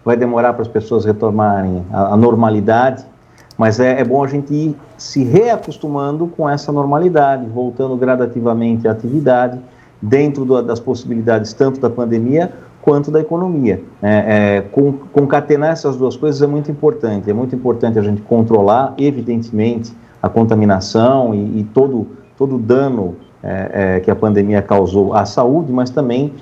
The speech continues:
é, minimizar o dano que causou à economia, que não é irrelevante, principalmente pro setor de comércio,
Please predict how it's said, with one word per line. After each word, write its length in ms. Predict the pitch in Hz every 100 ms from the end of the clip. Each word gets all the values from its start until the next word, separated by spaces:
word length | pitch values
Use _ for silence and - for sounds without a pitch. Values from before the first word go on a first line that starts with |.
| - -
é, 240 | 110 107
minimizar 720 | 107 123 147 143 135 107 117 135
o 80 | 135
dano 300 | 123 127 135
que 80 |
causou 340 | - 143 117 135
à 40 |
economia, 520 | 139 151 147 123 135
que 100 | 135
não 220 | 151 143 127
é 80 |
irrelevante, 640 | 131 131 147 135 113 127 -
principalmente 600 | 135 147 151 127 117 113
pro 140 | - 127
setor 340 | 131 - 117
de 60 | 123
comércio, 580 | - 131 120 113 -